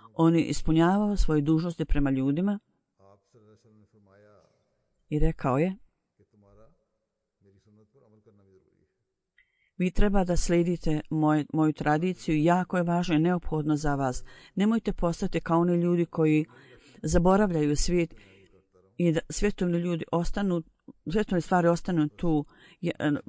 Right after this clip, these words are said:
činjeći tako, kao što sam rekao, ni-, nije, nije ispravan put. Kao što sam ranije rekao, ispravan put je, ispravan način je da svijet ne smije stati kao prepreka na vašem putu ibadeta i ne tre-, ne smije vas zaustaviti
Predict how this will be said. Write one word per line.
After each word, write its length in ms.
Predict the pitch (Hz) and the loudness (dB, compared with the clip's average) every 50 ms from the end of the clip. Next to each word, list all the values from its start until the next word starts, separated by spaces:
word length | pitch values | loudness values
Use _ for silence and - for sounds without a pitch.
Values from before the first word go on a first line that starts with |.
| - - 135 | -14 -16 -8
činjeći 480 | - - 214 226 240 226 208 - 180 - | -4 -2 -2 -2 -2 -2 -2 -2 -2 -2
tako, 340 | - 180 180 - - 196 | 0 0 0 0 -2 -4
kao 140 | - - 160 | -4 -4 -4
što 100 | 151 160 | -2 -2
sam 240 | - - - 147 147 | 0 0 2 2 2
rekao, 480 | 143 156 156 151 - 175 165 151 143 156 - - - - - - | 0 0 -2 -2 -2 0 2 2 0 0 -4 -10 -20 -20 -14 -6
ni-, 200 | - 160 175 - - | -2 0 0 2 2
nije, 300 | 180 185 185 185 170 - - - | 2 2 2 2 2 0 -2 -2
nije 300 | 175 175 180 180 170 170 | -2 0 2 2 2 2
ispravan 440 | 170 - - - 147 139 143 139 143 | 2 2 4 4 4 4 2 -2 0
put. 260 | - 156 147 147 - - - - - | 0 0 -2 -2 -6 -14 -20 -20 -10
Kao 140 | - - 165 | -6 -4 -4
što 100 | 165 160 | -4 0
sam 160 | - 160 156 | 0 2 4
ranije 240 | 160 160 160 170 175 | 4 4 4 2 2
rekao, 360 | 170 185 196 - - 208 190 | 0 -2 -4 -4 -4 -4 -4
ispravan 540 | - 185 - - 180 165 151 151 151 147 143 - - - - - - | -4 0 2 4 4 4 4 2 0 -2 -4 -8 -12 -16 -16 0 2
put 300 | - 180 180 190 190 - | 4 4 4 2 -2 -2
je, 80 | 196 175 | -2 0
ispravan 400 | 165 - - 165 156 143 139 135 | 0 0 0 0 -2 -2 -2 -2
način 420 | 139 135 139 147 147 - 196 190 | -2 -2 -2 -4 -4 -4 -4 -2
je 100 | 190 185 185 - - - - - - _ | -2 -4 -4 -8 -14 -20 -20 -20 -18 _
da 180 | - 147 165 - - | -4 -2 0 0 2
svijet 340 | - - 196 214 214 202 - | 0 0 2 2 0 0 0
ne 240 | - 180 185 196 196 | 0 2 2 2 2
smije 340 | - - 226 226 214 202 196 | 0 0 0 0 0 -2 -2
stati 480 | - - - 208 214 214 - - 196 | -4 -2 0 0 0 0 2 2 2
kao 180 | - - 175 160 | 2 2 0 0
prepreka 600 | - - 190 208 - - - - - - 160 160 | 2 2 2 4 6 4 4 4 2 0 2 2
na 140 | 165 156 - | 2 2 2
vašem 380 | 151 165 175 175 - - 160 156 | 0 0 0 0 0 -2 -4 -2
putu 320 | - 165 165 156 - - | -2 -2 -2 -2 -2 -2
ibadeta 640 | 156 143 143 147 151 156 170 180 - 202 - 208 196 - - - - - - - | -2 0 2 2 2 2 2 0 -4 -6 -4 -4 -4 -6 -8 -18 -20 -20 -10 -4
i 60 | - | 0
ne 120 | 165 170 175 | 0 2 2
tre-, 180 | - 208 185 - | 2 0 0 0
ne 140 | - 185 185 | 0 2 2
smije 180 | - 190 196 | 2 2 2
vas 180 | 180 170 170 160 | 2 2 2 4
zaustaviti 680 | 165 170 165 170 - - 196 180 175 170 - - 165 | 4 2 2 2 0 -4 -4 -2 -2 -2 -2 -2 -2